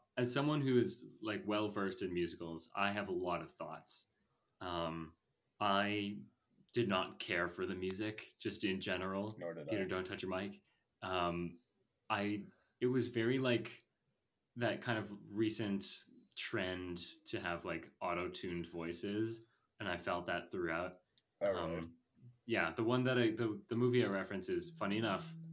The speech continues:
Speaker 1: Beauty and the Beast, twenty seventeen, uh, because that's, like, the most noticeable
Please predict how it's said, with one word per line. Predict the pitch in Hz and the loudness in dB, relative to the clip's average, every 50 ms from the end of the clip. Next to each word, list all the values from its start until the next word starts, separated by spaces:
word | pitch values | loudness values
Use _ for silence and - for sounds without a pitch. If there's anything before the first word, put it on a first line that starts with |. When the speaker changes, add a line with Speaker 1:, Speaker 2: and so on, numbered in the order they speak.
| - _ - | -14 _ -6
Speaker 1:
Beauty | 107 98 95 95 98 | -2 0 0 2 2
and | 98 104 | 2 4
the | |
Beast, | 101 117 104 95 92 87 - - - - - | 6 6 6 6 4 0 -2 -4 -8 -8 -8
twenty | - - 107 98 | -6 -4 -2 0
seventeen, | 92 95 92 85 87 87 - 127 127 117 98 95 98 123 123 123 - - _ _ _ _ _ _ _ - | 0 0 0 0 0 2 2 4 4 4 2 2 0 -2 -4 -6 -12 -18 _ _ _ _ _ _ _ -4
uh, | 92 87 85 82 | -2 0 0 0
because | 85 95 - - 95 | -2 -4 -6 -6 -2
that's, | 98 98 95 92 - | 2 2 2 2 0
like, | 107 98 95 - - - | -2 -2 -2 -4 -8 -6
the | 104 98 | -4 -4
most | 95 90 90 90 87 - - - - | -2 -2 -2 -2 -2 -4 -4 -6 -6
noticeable | 104 95 87 87 90 82 110 104 82 90 | -4 -2 -2 -2 -2 0 -2 -2 0 -2